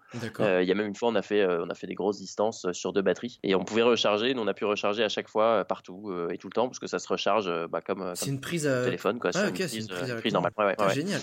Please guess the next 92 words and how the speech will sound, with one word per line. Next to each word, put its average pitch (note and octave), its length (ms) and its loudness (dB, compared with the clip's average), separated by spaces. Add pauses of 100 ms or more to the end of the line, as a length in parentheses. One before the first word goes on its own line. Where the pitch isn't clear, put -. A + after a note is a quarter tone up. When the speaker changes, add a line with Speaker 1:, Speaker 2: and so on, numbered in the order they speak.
(120)
Speaker 2:
Et A2 80 0
combien D#3 240 0
ça C#3+ 160 0
coûte - 240 -4
pour A2+ 180 -8
ta A#2 240 0
réponse ? C3 460 -2
Donc, A2 100 -6
nous, C#3 80 0
on C3+ 60 2
nous G#2+ 180 0
a, G#2 160 6
c'est, G#2 220 -4
c'est G#2+ 80 -2
la G2+ 60 2
marque G2+ 180 0
Solex A#2 320 -2
qui A2 80 -10
nous G2 120 -2
a G2 40 0
prêté A2+ 260 -4
les, F#2+ 320 2
les F#2+ 80 -2
Speaker 1:
Ouais, D#3+ 60 0
Speaker 2:
vélos. C3 140 4
Speaker 1:
bien - 200 -6
sûr, - 0 - (140)
ouais, C#3+ 80 -2
ouais. D3 160 0
Speaker 2:
Euh, G2 320 4
et G#2 180 2
les G#2 120 0
vélos C3+ 160 2
électriques, D#3 240 -4
ça - 120 -2
coûte - 180 -10
assez F3 180 -8
cher E3 280 -8
quand A2 80 -2
même. C3+ 80 -4
Speaker 1:
C'est D3+ 140 -4
quoi, C3 100 2
Speaker 2:
Et, G2 60 2
Speaker 1:
deux F2 120 6
mille F#2+ 120 4
Speaker 2:
euh, - 20 2
Speaker 1:
balles ? F#2+ 300 0 (160)
Speaker 2:
et A#2 80 -4
c'était B2+ 240 2
Speaker 1:
Plus ? C#3 40 6
Speaker 2:
un C#3 40 2
peu F3+ 100 2
plus, D#3+ 260 -6
là. G#2 200 0
C'était - 160 -2
un A#2+ 100 4
peu D3+ 120 0
plus D#3+ 200 -6
sur - 180 -2
les A#2 80 4
modèles A#2+ 260 2
qui B2+ 100 -8
nous A2+ 180 -2
ont A#2 60 0
prêtés. C#3+ 440 4
Euh, A#2 120 6
c'était A2 300 -2
modèles, A2+ 340 2
euh, G#2 340 4
Solex A2 380 0
Trekking, B2+ 560 -2
euh, G2+ 540 6
voilà, F#2 200 2
qui - 120 -16
sont G2+ 280 -4
des F2+ 140 0
vélos F#2 160 4
un F#2 80 2
petit - 100 -10
peu G#2+ 100 -4
tout - 120 -12
terrain, G#2+ 480 2
euh, F2+ 160 2
Speaker 1:
Ok. F2 60 2
Speaker 2:
avec, F2 280 0
euh, F2+ 80 2
des F2+ 80 -4
porte-bagages G2 480 2
pour G2+ 100 -6
mettre F#2 180 -2
des F#2 100 -4
sacoches, - 160 -4